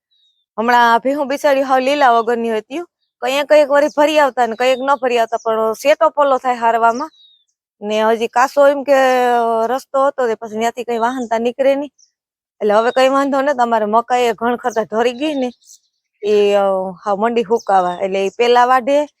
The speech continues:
ને ગદપના તા વાઢ માથે વાઢ ચડી ગયો, ગદપે બધી ઢરી ગઈ. એટલે હમણાં મોટરસાયકલ ચાલુ રાખે, એક બે ફેરા કાંઈ એમ કરી આવે ને તો એમ કે બધાય ઢોરે હખિયા અને, અ, એમ કે પાછો ગદપમાં ને વાઢે પણ આવે.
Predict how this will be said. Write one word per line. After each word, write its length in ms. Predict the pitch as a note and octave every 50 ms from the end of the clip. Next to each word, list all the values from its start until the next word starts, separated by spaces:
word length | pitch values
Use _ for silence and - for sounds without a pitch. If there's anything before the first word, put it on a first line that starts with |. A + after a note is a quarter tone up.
| _ _ _ _ _ _ _ -
ને 280 | G#3 G#3 G3+ G3+ G3+
ગદપના 480 | F#3+ G3+ A#3+ A#3+ G#3+ A#3 A3 - B3 B3
તા 160 | A#3+ A3+ G#3+
વાઢ 180 | G#3+ A3+ B3 A3+
માથે 280 | B3 A#3+ A#3 - G#3+
વાઢ 180 | G3+ G#3+ G#3+ G#3
ચડી 320 | - - A3 G#3+ G3 F3+
ગયો, 280 | E3+ D#3 F3 F3+ E3+ - _ _ _ _ _ _ _ _ _ - G3+
ગદપે 380 | A#3 A#3+ A3 C4 B3+ C#4 C4
બધી 400 | A#3 A3 B3 A#3 F3+ A#3+ A#3+ A#3
ઢરી 300 | - A3 A3+ A3+ G#3+ F#3
ગઈ. 200 | D#3 E3 E3+ D#3+ _ _ _ _ _ _ _ -
એટલે 100 | G3+ G#3
હમણાં 640 | G3 G#3 G#3+ A#3 A#3+ A#3+ B3 A#3+ A#3+ A#3+ A#3 A3+ A3+
મોટરસાયકલ 560 | A3+ A#3 A#3 C4+ B3+ - B3 A#3+ - B3+ A#3
ચાલુ 320 | - - A#3+ B3 C4+ C4+
રાખે, 340 | C4+ C#4 C#4 C#4 - D4 C4
એક 80 | A#3+ A3+
બે 140 | G#3+ A#3+
ફેરા 260 | A#3+ - C4 B3+ B3 B3
કાંઈ 140 | - B3
એમ 120 | B3 B3 B3
કરી 260 | A#3 C4 B3+ C#4 D4
આવે 200 | E4 E4+ F4+ F4+
ને 140 | D#4+ D4+ D4 _ _ _ _ _ _ _ _ _ _ _
તો 60 | - A3
એમ 160 | A3+ A#3 A3+
કે 120 | A3+ A#3
બધાય 260 | G#3+ A#3 A#3 A#3+ A#3
ઢોરે 380 | G#3+ - G#3+ A3+ A#3+ B3 B3+ C4+
હખિયા 500 | B3 C4 C4+ C4+ - - C#4+ D4 D#4 D4+ - _ _ _ _ _ _ _ _ _ _ -
અને, 280 | G3 G3+ G3+ G#3 G#3
અ, 80 | G3+ G3+ G#3 G3+ G3+ G3 G3 G3 G3 - -
એમ 140 | A3+ A3+
કે 100 | G3+ A3
પાછો 340 | G#3+ - A#3 A#3 A#3 - A#3
ગદપમાં 480 | G#3+ A#3 A#3+ A3 B3+ A#3 B3 A#3+ A#3 A3
ને 60 | G#3
વાઢે 340 | G#3 A3+ A#3+ A3+ B3 B3+ G#3+
પણ 200 | - - G3+ G3
આવે. 240 | G#3 G#3+ G3 G3